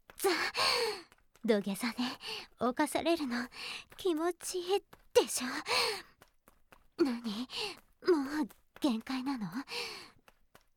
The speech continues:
嘘。しごかなくてもいけるんだ。よ、わ。いいよ。好きな時に行っ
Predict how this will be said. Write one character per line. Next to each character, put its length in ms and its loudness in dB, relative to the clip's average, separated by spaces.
嘘。 340 -4
し 220 -4
ご 120 0
か 140 -4
な 120 6
く 80 -14
て 160 -14
も 140 -12
い 120 2
け 200 -8
る 80 -6
ん 120 -8
だ。 60 -2
よ、 160 0
わ。 100 -6
い 300 2
い 20 -2
よ。 80 -4
好 60 -10
き 160 0
な 200 -2
時 280 -2
に 60 -10
行 120 6
っ 40 -20